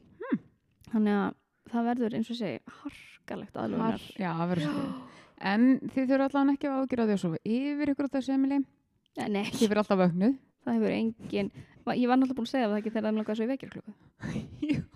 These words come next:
Speaker 2: Þær eig-, þær fengu loksins vekjarklukku eftir að suða í þrjá mánuði. Þær eru, eða nei, ok, Freyja reyndar, <clears throat> sko, og þetta er svo fyndið. Emilía, alltaf vöknuð fyrir vekjarklukkuna. Hún hefur aldrei vaknað við hana.
Speaker 1: Nei.
Speaker 2: Freyja sefur í gegnum hana.
Speaker 1: Mm.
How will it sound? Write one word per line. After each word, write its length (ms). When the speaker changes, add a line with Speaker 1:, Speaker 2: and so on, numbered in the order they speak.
Speaker 2:
Þær 160
eig-, 220
þær 160
fengu 260
loksins 240
vekjarklukku 520
eftir 260
að 80
suða 480
í 60
þrjá 180
mánuði. 360
Þær 180
eru, 200
eða 100
nei, 140
ok, 160
Freyja 320
reyndar, 320
<clears throat> 240
sko, 160
og 140
þetta 180
er 80
svo 80
fyndið. 400
Emilía, 460
alltaf 320
vöknuð 240
fyrir 140
vekjarklukkuna. 420
Hún 80
hefur 160
aldrei 320
vaknað 240
við 80
hana. 160
Speaker 1:
Nei. 160
Speaker 2:
Freyja 340
sefur 160
í 80
gegnum 240
hana. 140
Speaker 1:
Mm. 160